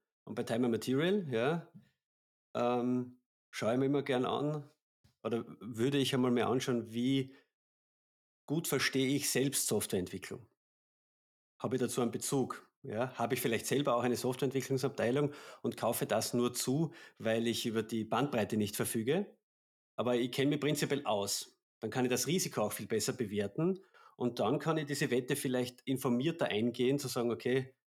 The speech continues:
ich kaufe Time and Material, weil ich, äh, das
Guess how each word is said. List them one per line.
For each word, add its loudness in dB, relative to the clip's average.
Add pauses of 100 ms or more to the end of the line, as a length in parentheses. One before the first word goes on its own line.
(500)
ich -2
kaufe -2
Time 2
and 2
Material, 2
weil 0
ich, -2
äh, 2
das -6